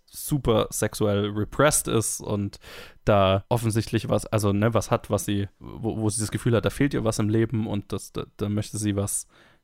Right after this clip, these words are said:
erleben, was sie noch nicht erlebt hat, aber hat wahnsinnig damit zu kämpfen,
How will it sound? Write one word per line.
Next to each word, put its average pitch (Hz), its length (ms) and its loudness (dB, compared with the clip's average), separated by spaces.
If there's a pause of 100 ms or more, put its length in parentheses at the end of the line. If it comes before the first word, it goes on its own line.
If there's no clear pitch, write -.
(140)
erleben, 107 420 2
was 95 100 2
sie 107 80 -2
noch 101 140 0
nicht 107 160 0
erlebt 107 380 2
hat, 110 300 0 (120)
aber 107 320 2
hat - 180 -4 (220)
wahnsinnig 113 400 2
damit 101 240 -2
zu 101 60 -4
kämpfen, 110 560 2